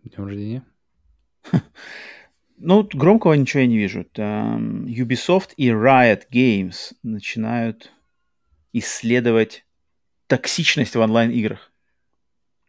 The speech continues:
Speaker 1: Ubisoft, Riot Games? В смысле, что это значит? Что они
Speaker 2: Ну, типа,
Speaker 1: какие-то ме-,
Speaker 2: а,
Speaker 1: меры
Speaker 2: а,
Speaker 1: будут
Speaker 2: вместе,
Speaker 1: принимать,
Speaker 2: а,
Speaker 1: может?
Speaker 2: они вместе объединяются для исследовательского проекта,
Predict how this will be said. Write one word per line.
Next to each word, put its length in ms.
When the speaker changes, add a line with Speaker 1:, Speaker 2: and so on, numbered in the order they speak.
Speaker 1:
Ubisoft, 440
Riot 160
Games? 400
В 80
смысле, 200
что 160
это 100
значит? 300
Что 160
они 80
Speaker 2:
Ну, 60
типа, 200
Speaker 1:
какие-то 80
ме-, 120
Speaker 2:
а, 60
Speaker 1:
меры 220
Speaker 2:
а, 60
Speaker 1:
будут 140
Speaker 2:
вместе, 320
Speaker 1:
принимать, 80
Speaker 2:
а, 60
Speaker 1:
может? 300
Speaker 2:
они 240
вместе 500
объединяются 880
для 520
исследовательского 560
проекта, 640